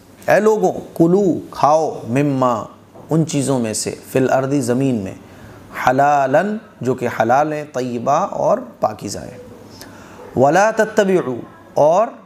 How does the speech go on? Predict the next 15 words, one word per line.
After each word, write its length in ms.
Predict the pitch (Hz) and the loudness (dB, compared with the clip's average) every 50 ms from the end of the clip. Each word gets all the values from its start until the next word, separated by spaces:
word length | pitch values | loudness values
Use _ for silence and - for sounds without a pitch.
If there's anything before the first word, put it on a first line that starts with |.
| - _ _ - | -20 _ _ -10
नक्शे 320 | 135 139 139 - - 175 165 165 | -10 -10 -10 -6 -6 -6 -2 0
कदम 220 | 151 147 156 165 170 | 0 0 0 -2 -2
पर 140 | 165 175 156 | -2 -2 -2
मत 200 | 156 180 226 - | 0 -2 -4 -2
चलो, 280 | - 208 165 147 127 110 - - - - - - - | 0 0 0 0 0 -4 -6 -10 -18 -20 -20 -20 -12
खुतवात 520 | - - 151 151 151 143 135 135 127 120 131 | -4 -2 -2 0 2 2 2 2 2 2 -2
शैतान, 680 | 123 - - 117 113 107 - - 127 139 151 156 165 165 165 | -6 -8 -6 -6 -6 -4 -2 0 0 0 0 -2 -4 -8 -12
शैतान 560 | - - 123 117 113 - 110 104 98 95 92 | -6 -2 -2 -2 0 -2 -4 -4 -4 -6 -10
के, 160 | - - - - - - - - - - - - - - - - | -10 -12 -14 -14 -16 -18 -20 -20 -20 -20 -20 -20 -20 -18 0 2
इन्नहु, 560 | 185 220 226 226 226 220 208 220 226 214 180 | 4 4 4 4 2 2 2 2 2 2 2
बेशक 440 | 135 127 147 147 143 - - 151 - | 2 4 2 2 2 2 -2 -2 -2
शैतान, 600 | - - 123 113 113 135 135 139 156 165 165 151 131 | -4 -4 -4 -2 0 0 0 2 0 0 -2 -4 -4
लकुम, 340 | 123 123 123 - 127 123 113 | -4 -4 -4 -4 -6 -8 -8
तुम्हारे 380 | - 113 104 110 113 120 127 135 | -6 -6 -4 -2 -2 0 0 0
लिए, 280 | 131 139 143 151 156 | 0 0 0 0 -2